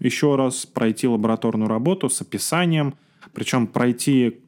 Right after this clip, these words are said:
как на тест-драйве, так и hands-on labs, а, посмотреть там документацию, инструкцию. А, то есть для тех, кто, опять же,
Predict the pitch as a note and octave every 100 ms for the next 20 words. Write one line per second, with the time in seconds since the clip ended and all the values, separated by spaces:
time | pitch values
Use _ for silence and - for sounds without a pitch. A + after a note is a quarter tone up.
0 | - A#2+ A#2 A2+ G2+ A2+ G#2 B2+ C3 A#2
1 | - G#2+ A2+ - B2 A2 G#2+ C3 F#3+ F#3+
2 | - - B2+ A#2+ A#2 A2 - - A#2+ A2+
3 | A#2+ G#2+ G2 G2+ G2 A2+ A2+ E3+ E3 -
4 | A#2 - F3 E3 - C3+ B2+ - _ _
5 | - - A#2+ - D#3+ C3 B2+ D#3+ E3 -
6 | B2 A2+ A2+ B2+ A2+ G#2+ G#2 G2+ G#2